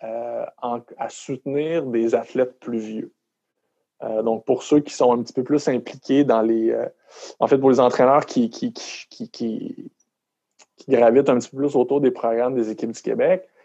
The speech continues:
ben, il y a des athlètes de, euh, en ce moment, il y a des athlètes de, euh, dix-neuf ans et plus, euh, qu'ils soient au collégial ou univers-, universitaire, qui reçoivent une identification élite. Euh, puis c'était un, c'était un souhait du ministère de s'assurer que des,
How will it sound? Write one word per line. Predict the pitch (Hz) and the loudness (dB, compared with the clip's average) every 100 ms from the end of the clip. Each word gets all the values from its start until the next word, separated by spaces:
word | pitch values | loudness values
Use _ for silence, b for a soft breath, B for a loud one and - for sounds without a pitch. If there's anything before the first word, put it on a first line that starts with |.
| b | b
ben, | - | -4
il | 117 113 117 | -2 0 0
y | |
a | |
des | 113 117 117 | 2 4 4
athlètes | 113 - 147 160 117 | 4 2 0 0 -4
de, | 117 113 113 - | -4 -2 0 0
euh, | 117 117 | -2 -2
en | 120 | -4
ce | 113 | -2
moment, | 127 147 | 0 2
il | 175 | 2
y | |
a | 120 | 2
des | 117 113 | 2 2
athlètes | 117 139 147 120 | 2 2 0 0
de, | 113 117 120 - | 2 2 2 -6
euh, | 120 123 - 120 | -12 -12 -14 -14
dix-neuf | 117 117 117 113 | -14 -6 -4 -2
ans | 123 | -4
et | 113 | -6
plus, | - 135 147 196 - _ _ _ _ _ | -10 -10 -8 -8 -14 _ _ _ _ _
euh, | 113 113 | -12 -12
qu'ils | - | -14
soient | - 117 113 | -6 -4 -2
au | 110 | -4
collégial | - 117 113 123 143 | -4 -2 2 4 4
ou | 120 | 2
univers-, | 113 113 - | -2 -4 -8
universitaire, | 120 110 - 131 160 156 _ | -8 -8 -4 -2 -2 -6 _
qui | _ 127 120 | _ -6 -2
reçoivent | 117 117 151 151 135 | -2 0 2 2 2
une | 120 | -4
identification | 117 110 - - 113 - 123 | -4 -6 -4 -2 -2 -4 -6
élite. | 110 113 - _ _ _ _ _ _ _ _ _ _ _ | -4 -6 -10 _ _ _ _ _ _ _ _ _ _ _
Euh, | 120 113 113 113 - - | -6 -4 -2 -4 -6 -10
puis | - 120 | -6 -6
c'était | 110 - | -2 -2
un, | 113 113 110 - - - _ _ _ | 0 0 -2 -6 -16 -20 _ _ _
c'était | - 123 | -2 2
un | 117 | 2
souhait | 110 - 147 151 | 0 2 4 4
du | 123 | 2
ministère | 117 110 - 131 151 120 | -2 0 2 4 4 2
de | 117 117 | -2 -4
s'assurer | - 117 - 131 120 143 | -4 -8 -8 -10 -8 -8
que | - 120 | -6 -6
des, | 117 113 | -8 -12